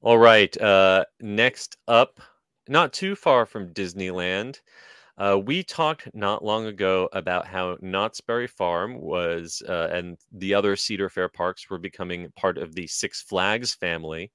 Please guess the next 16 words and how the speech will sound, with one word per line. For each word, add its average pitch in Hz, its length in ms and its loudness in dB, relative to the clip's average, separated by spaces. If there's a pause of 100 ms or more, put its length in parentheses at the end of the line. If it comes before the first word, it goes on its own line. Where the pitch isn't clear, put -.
(460)
And 95 180 -2
I 98 140 0
mentioned 117 400 -2
I 131 60 2
was 120 120 -4
a 131 60 -2
little 123 180 -2
afraid 123 400 -2
that 107 160 -8
that 104 240 -2
m-, 107 180 -16
might 98 460 -8
mean 98 300 -8
that 92 180 -12
the, 90 300 -8
uh, 82 380 -4